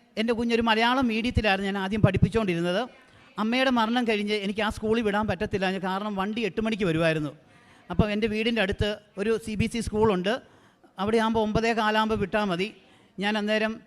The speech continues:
കുഞ്ഞിനെ ആ സ്കൂളിലേക്ക് മാറ്റി. ഒരു സെമസ്റ്റർ കഴിഞ്ഞായിരുന്നു ആ സ്കൂളിൽ കൊണ്ട് ആക്കുമ്പോൾ. അവിടെ ചെന്ന് ഒരാഴ്ച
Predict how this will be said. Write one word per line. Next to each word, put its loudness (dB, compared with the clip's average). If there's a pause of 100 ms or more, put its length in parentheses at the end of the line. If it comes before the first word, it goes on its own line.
(120)
കുഞ്ഞിനെ 0
ആ 2
സ്കൂളിലേക്ക് 2
മാറ്റി. -2 (400)
ഒരു 0
സെമസ്റ്റർ -2 (100)
കഴിഞ്ഞായിരുന്നു 2 (200)
ആ 0
സ്കൂളിൽ 0
കൊണ്ട് -2
ആക്കുമ്പോൾ. -2 (520)
അവിടെ 0
ചെന്ന് 0
ഒരാഴ്ച 2